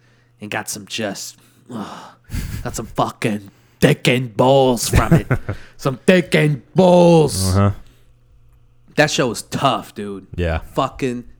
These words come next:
Speaker 1: tough.
Speaker 2: Yeah.
Speaker 1: Or that, not the show, the first episode. The
Speaker 2: Right.
Speaker 1: episode was tough as fuck.
Speaker 2: Yeah. Yeah.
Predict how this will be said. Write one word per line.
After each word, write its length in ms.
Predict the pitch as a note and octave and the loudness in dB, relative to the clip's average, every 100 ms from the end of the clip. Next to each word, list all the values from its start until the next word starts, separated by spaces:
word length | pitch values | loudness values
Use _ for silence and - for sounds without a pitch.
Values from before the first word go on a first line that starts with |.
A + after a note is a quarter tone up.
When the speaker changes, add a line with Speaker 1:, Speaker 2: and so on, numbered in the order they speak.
| _ - | _ -10
Speaker 1:
tough. 600 | - A#2+ G2+ - - - | -2 -2 -2 -8 -18 -8
Speaker 2:
Yeah. 220 | E2+ D2+ - - _ _ _ _ _ | -6 -6 -10 -20 _ _ _ _ _
Speaker 1:
Or 120 | B2 C3+ | -4 -2
that, 300 | C3 - C3 | -2 -4 -10
not 220 | B2+ A#2 | -8 -6
the 60 | - | -6
show, 300 | - A2 F#2+ | -4 -2 -4
the 100 | G#2 | -6
first 320 | - A2 - | -4 -4 -6
episode. 540 | G2+ - - D#2+ D#2 _ - | -8 -8 -12 -12 -14 _ -4
The 80 | |
Speaker 2:
Right. 140 | F#2+ - | -2 -2
Speaker 1:
episode 280 | F2+ - E2+ | -4 -10 -12
was 180 | E2 - | -14 -16
tough 300 | - G#2+ - | -10 -10 -10
as 100 | - | -18
fuck. 540 | - - F#2+ D2+ - - | -20 -14 -12 -12 -16 -12
Speaker 2:
Yeah. 200 | E2+ - - - - - - - _ _ | -10 -10 -14 -20 -20 -20 -20 -20 _ _
Yeah. 340 | - G2 D#2 | -4 -2 -2